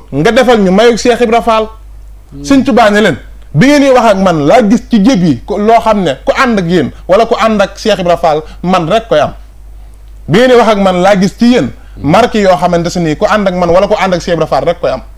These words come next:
Speaker 2: Ci
Speaker 1: Kon ki ànd ak Sëñ Tuubaa
Speaker 2: Mhm.
Speaker 1: ak ki ànd ak Cheikh Ibra Fall, na ko Muntaxa Gay waxee woon
Speaker 2: Mhm.
Speaker 1: ca xisam boobu mu wax ne,
Speaker 2: Mhm.
Speaker 1: euh, Sëñ, Sëñ Mor Mbay Cissé daana ko xàmmee ko.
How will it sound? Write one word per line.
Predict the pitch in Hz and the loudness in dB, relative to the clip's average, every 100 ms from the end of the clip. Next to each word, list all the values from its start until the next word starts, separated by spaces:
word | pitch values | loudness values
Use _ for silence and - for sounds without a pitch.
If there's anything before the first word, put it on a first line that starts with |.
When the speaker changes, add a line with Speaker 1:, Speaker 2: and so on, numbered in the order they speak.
| - | -16
Speaker 2:
Ci | 107 110 131 - - - - - - - | -10 -8 -8 -14 -20 -20 -20 -20 -20 -6
Speaker 1:
Kon | - 247 359 - - - - - - - - - - - - - - - - - - - - | 0 0 -2 -14 -18 -18 -20 -20 -20 -20 -20 -20 -20 -20 -20 -20 -20 -20 -20 -20 -20 -14 -4
ki | - | 0
ànd | 285 262 | 2 2
ak | 233 | 0
Sëñ | 233 196 | 0 0
Tuubaa | 208 170 277 - - | 0 0 0 -4 -16
Speaker 2:
Mhm. | 117 | -4
Speaker 1:
ak | 185 - | -4 -2
ki | 233 | -2
ànd | 226 208 | 0 0
ak | |
Cheikh | - 196 185 | 0 0 0
Ibra | 156 | 0
Fall, | 147 151 147 - - - - - - - - | 0 -2 -2 -10 -20 -20 -20 -20 -20 -20 -6
na | 156 | -2
ko | 202 | 2
Muntaxa | 214 214 208 185 | 2 2 2 2
Gay | 170 170 | 2 0
waxee | 170 151 | 2 2
woon | 147 233 | 0 -2
Speaker 2:
Mhm. | 113 | -4
Speaker 1:
ca | 165 | -2
xisam | 196 - 175 156 | -2 -2 -2 0
boobu | 170 175 | 0 0
mu | 175 | -2
wax | 180 151 | -2 -2
ne, | 185 | -6
Speaker 2:
Mhm. | - - 98 95 92 - - | -10 -20 -18 -16 -18 -18 -4
Speaker 1:
euh, | 160 165 165 165 | 0 2 2 2
Sëñ, | 196 190 | 0 0
Sëñ | 196 | 2
Mor | 196 165 | 2 2
Mbay | 160 151 | 0 0
Cissé | 165 | -2
daana | 143 147 | 0 0
ko | 156 | 0
xàmmee | 156 165 147 120 | -2 -2 0 -2
ko. | 113 | -6